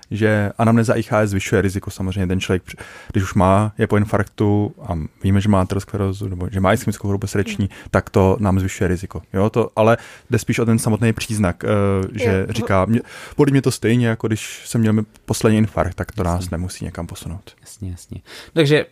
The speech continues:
Speaker 3: ještě jednou zopakuju, jednotlivý ty příznaky sami o sobě nám úplně nepomůžou,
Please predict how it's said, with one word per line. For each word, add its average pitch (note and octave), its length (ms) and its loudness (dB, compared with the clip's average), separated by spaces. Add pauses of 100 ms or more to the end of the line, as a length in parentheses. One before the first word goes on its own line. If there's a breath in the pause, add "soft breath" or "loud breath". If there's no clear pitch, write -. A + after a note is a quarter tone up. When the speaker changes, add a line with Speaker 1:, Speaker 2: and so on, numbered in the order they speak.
(160)
Speaker 3:
ještě B2 200 -4
jednou A#2+ 140 2
zopakuju, A2 600 0
jednotlivý B2+ 520 0
ty B2 100 -4
příznaky A#2 460 -4
sami B2+ 260 -2
o - 40 -4
sobě B2+ 280 -2
nám B2 260 0
úplně C3 280 0
nepomůžou, A2+ 720 2